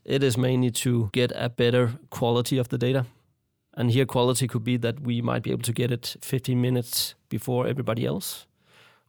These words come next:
or in a higher s-, resolution, a higher quality, better structure, or whatever. So it is, data quality is for us a, a lot of different things,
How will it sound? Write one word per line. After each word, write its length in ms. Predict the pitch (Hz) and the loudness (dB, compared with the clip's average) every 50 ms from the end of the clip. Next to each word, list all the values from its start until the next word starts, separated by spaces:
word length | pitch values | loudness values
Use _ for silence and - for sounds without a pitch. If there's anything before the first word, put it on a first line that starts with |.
| _ _ | _ _
or 240 | - 117 120 117 - | 0 2 2 2 2
in 160 | 107 120 117 | 2 2 2
a 80 | 113 104 | 2 2
higher 300 | 101 117 107 113 120 120 | 2 2 2 2 2 2
s-, 120 | 117 - - - | 0 -2 -4 -4
resolution, 840 | 123 113 113 120 110 113 117 117 127 135 - - 156 151 151 147 - _ - - - - - _ _ _ | -4 -2 0 -2 0 0 0 0 0 0 0 0 0 0 0 -2 -4 _ -20 -20 -20 -20 -20 _ _ _
a 60 | - 113 | -6 -2
higher 240 | 110 123 120 120 | 0 2 2 2
quality, 500 | 117 - 123 120 120 127 127 - - 120 | 2 0 0 2 2 2 2 0 0 -2
better 240 | 117 - 127 120 117 | 0 0 0 0 0
structure, 380 | - - 123 120 120 - 120 107 | 0 0 -2 -4 -4 -4 -4 -4
or 80 | 113 | -2
whatever. 420 | 110 113 113 113 113 113 113 110 101 - _ _ _ _ _ - - _ _ _ _ - | -2 -2 -2 -2 -2 -2 -4 -6 -8 -10 _ _ _ _ _ -20 -20 _ _ _ _ -8
So 480 | - - - 131 123 120 117 113 - - | -4 0 2 4 4 4 4 2 -2 -2
it 120 | - 127 120 | -2 0 0
is, 380 | 120 120 113 - - - - - - | 2 0 0 -2 -6 -8 -8 -4 -2
data 240 | 135 139 139 147 | 0 0 0 0
quality 400 | - - 131 131 131 123 117 117 | 0 0 2 2 2 0 0 -2
is 100 | 113 113 | -2 -2
for 260 | 117 - - 123 120 117 | -4 -2 0 2 2 2
us 240 | 123 117 - - - - | 2 0 -2 -6 -8 -10
a, 100 | 123 117 - - - - | -12 -12 -12 -14 -12 -8
a 80 | - 117 | -6 -4
lot 300 | 120 123 120 123 120 135 | -2 0 2 2 2 2
of 260 | 123 - - - - | 0 -2 -4 -6 -4
different 380 | - 123 - 147 135 135 123 | -4 -2 0 0 0 0 0
things, 520 | - 135 139 147 170 - - - - - | 0 0 0 0 -2 -2 -6 -8 -10 -12